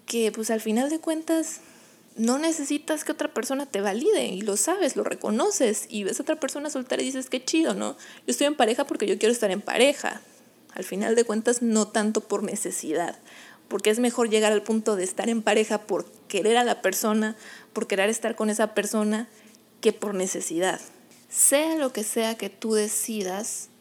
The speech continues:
si, por ejemplo, decides estar en pareja, elige estar en pareja. Si decides estar soltero, soltera, elige estar soltera. No lo hagas simplemente porque no hay de otra.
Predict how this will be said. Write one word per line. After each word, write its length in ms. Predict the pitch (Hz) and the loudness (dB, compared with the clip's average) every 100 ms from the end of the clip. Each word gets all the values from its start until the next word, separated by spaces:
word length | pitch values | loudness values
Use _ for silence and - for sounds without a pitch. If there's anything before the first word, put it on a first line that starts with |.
| _ _ _ _ _ _ _ _ - | _ _ _ _ _ _ _ _ -12
si, 180 | - 208 | -10 -10
por 340 | - - 165 | -14 -6 -4
ejemplo, 440 | - 214 185 - | -2 -6 -4 -6
decides 400 | - - 190 180 | -6 -6 -6 -6
estar 260 | 196 - 180 | -6 -6 -6
en 80 | 180 | -4
pareja, 560 | 196 196 202 - - - - _ - _ _ _ - | -4 -2 -4 -6 -14 -16 -20 _ -20 _ _ _ 0
elige 420 | 226 220 277 294 | 0 2 0 2
estar 240 | 254 - 202 | 0 0 -2
en 100 | 196 | -4
pareja. 500 | 143 151 131 - - | -2 -2 -4 -8 -14
Si 220 | - - | -10 -6
decides 380 | 196 196 220 214 | -4 0 0 0
estar 240 | 208 214 208 | -2 -4 -2
soltero, 580 | 208 196 - 208 202 - - _ _ | -4 -4 -2 -2 -2 -6 -16 _ _
soltera, 580 | - 190 - 220 214 208 - - | -8 -6 -2 0 0 -2 -8 -2
elige 460 | 214 220 226 320 277 | 2 2 2 0 0
estar 280 | 247 - 214 | -2 -2 -4
soltera. 540 | - 185 - 190 190 175 | -4 -6 -4 -4 -4 -4
No 220 | 208 240 | 0 0
lo 200 | 294 302 | 2 2
hagas 480 | 285 269 294 - - - - - | 2 2 -2 -4 -8 -14 -20 -14
simplemente 840 | - - 247 247 247 240 247 247 | -6 -2 0 0 -2 0 -2 -4
porque 320 | 240 226 - 185 | -4 -6 -6 -6
no 120 | 202 | 0
hay 100 | 220 | 2
de 180 | 214 190 | 2 2
otra. 320 | 214 - | 0 0